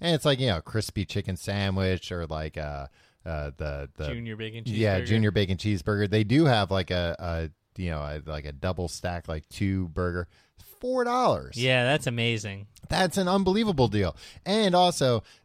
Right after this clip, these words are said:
Speaker 1: and here's my big thing with fast food in general. I like the dollar menu, not 'cause I'm cheap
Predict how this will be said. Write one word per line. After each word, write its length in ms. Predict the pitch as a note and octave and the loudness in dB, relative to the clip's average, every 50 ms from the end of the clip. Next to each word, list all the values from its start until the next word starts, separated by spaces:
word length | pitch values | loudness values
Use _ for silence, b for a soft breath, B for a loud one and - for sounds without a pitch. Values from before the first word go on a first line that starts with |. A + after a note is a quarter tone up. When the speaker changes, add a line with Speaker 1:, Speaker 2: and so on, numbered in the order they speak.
| _ | _
Speaker 1:
and 220 | - D3+ C#3 C#3+ E3 | 0 2 2 2 2
here's 260 | E3+ G3+ B3+ B3+ F#3 | 0 0 -2 -2 0
my 180 | D3 C#3+ C#3 C#3+ | 0 0 0 0
big 220 | B2 G#2+ A2+ G#2 | 0 0 -2 -2
thing 320 | F#2 - A2+ G#2+ G2+ G2 G2 | -2 -2 0 0 0 0 0
with 180 | G2 F#2+ - | -2 -2 -2
fast 320 | - - A2+ G#2+ G#2 - - | -2 -2 -2 0 -2 -2 -4
food 200 | - G#2 G2 F2 | -4 -4 -2 -2
in 100 | F#2 F2 | -2 -2
general. 340 | E2 F2+ F2 E2+ D2+ C#2 C2+ b b b b b b b b b b b b _ _ _ _ _ _ _ _ _ | -2 -2 -2 -2 -4 -6 -10 b b b b b b b b b b b b _ _ _ _ _ _ _ _ _
I 120 | C#3 E3+ | 0 2
like 220 | F#3+ G#3 G#3+ G3 - | 2 2 2 0 -2
the 60 | D#3+ | -2
dollar 320 | D3+ F#3 F#3+ G3 G3+ G#3 | 0 2 2 4 2 2
menu, 320 | G3+ G#3 G#3 G#3 G#3+ A3 G#3+ | 2 2 2 2 0 0 0
not 220 | G3 F#3 F#3 F3+ | 0 0 -2 -2
'cause 160 | - F3+ D#3+ | -2 -4 -2
I'm 120 | F3+ E3+ D#3 | -2 -4 -4
cheap 360 | - - F#3+ G3+ A3 - | -4 -4 -4 -4 -4 -6